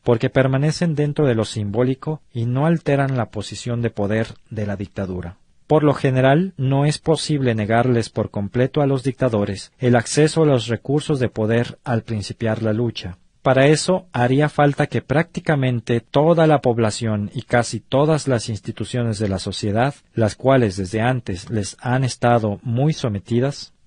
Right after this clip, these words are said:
rechazaran absolutamente al régimen y que de pronto lo desafiaran mediante una fuerte y masiva no cooperación. Eso todavía no ha ocurrido, y alcanzarlo sería sumamente difícil.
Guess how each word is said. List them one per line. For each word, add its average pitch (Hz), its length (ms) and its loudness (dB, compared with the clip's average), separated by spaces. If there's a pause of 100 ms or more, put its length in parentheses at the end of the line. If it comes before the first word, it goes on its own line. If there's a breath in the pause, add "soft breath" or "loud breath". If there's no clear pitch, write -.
(140)
rechazaran 170 680 2
absolutamente 151 920 2
al 127 140 4
régimen 127 600 -2 (100)
y 143 160 -2
que 131 180 0
de 127 100 2
pronto 185 600 0
lo 127 160 2
desafiaran 147 680 0
mediante 117 440 0
una 151 240 0
fuerte 135 580 0
y 123 140 -4
masiva 120 580 -4
no 117 440 -6 (100)
cooperación. 110 1000 -6 (520)
Eso 170 400 0
todavía 147 760 0 (100)
no 131 400 0
ha 143 240 -2
ocurrido, 101 640 -6 (240)
y 123 80 0
alcanzarlo 127 720 0
sería 135 380 0
sumamente 147 800 -2
difícil. 110 680 -6